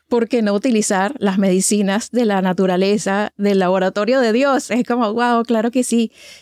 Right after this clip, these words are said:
Y también propones protocolos interesantísimos, ¿no? Con adaptógenos, y vamos a hablar de eso. Pero para comenzar, en tu opinión, ¿cuál es el estilo de vida, los hábitos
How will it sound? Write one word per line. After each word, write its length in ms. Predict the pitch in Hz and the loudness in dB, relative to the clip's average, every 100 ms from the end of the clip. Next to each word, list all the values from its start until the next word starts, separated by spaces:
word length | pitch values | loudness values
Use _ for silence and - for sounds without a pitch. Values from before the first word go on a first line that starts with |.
| _ | _
Y 120 | 240 | -2
también 320 | 226 208 202 | 0 0 0
propones 400 | 196 233 226 220 - - | 0 -2 -2 -2 -6 -6
protocolos 840 | 247 208 185 196 190 180 233 - - _ | -2 -2 -2 -2 0 0 -2 -6 -10 _
interesantísimos, 1300 | - 247 214 185 185 175 170 214 214 220 190 175 - - _ | -2 -2 0 0 0 -2 -2 -2 0 -2 -2 -6 -10 -18 _
¿no? 200 | 190 202 | -4 -2
Con 160 | 208 185 | 0 0
adaptógenos, 720 | 165 165 - 190 202 214 - | 0 -2 -4 -2 -2 -4 -6
y 160 | - 190 | -4 -2
vamos 220 | 170 190 | 0 0
a 40 | |
hablar 260 | 190 170 170 | 0 0 0
de 140 | 185 202 | -2 -2
eso. 220 | - 170 - - - - _ | -4 -8 -12 -20 -20 -20 _
Pero 200 | - 220 | -2 -2
para 200 | 214 208 | 0 -2
comenzar, 840 | 202 226 214 208 - 302 226 180 214 - _ _ _ _ _ _ _ | -2 -2 0 0 0 0 0 -2 -4 -10 _ _ _ _ _ _ _
en 180 | 262 254 | 0 0
tu 120 | 262 | 0
opinión, 560 | 226 220 240 226 202 208 | 0 2 2 2 -2 -4
¿cuál 440 | _ 247 262 302 294 | _ 0 0 0 0
es 520 | 190 165 - - - _ _ | 0 -2 -2 -4 -6 _ _
el 400 | 214 214 208 190 _ | 0 0 0 -4 _
estilo 720 | - 196 - - 277 277 277 240 | -8 -4 -6 -4 0 2 2 0
de 160 | 185 | 0
vida, 400 | 185 226 208 185 | 0 0 0 0
los 260 | 185 180 - | -2 -2 -4
hábitos 840 | 214 233 226 214 - 202 196 - - | -2 0 0 -2 -2 -2 -2 -4 -8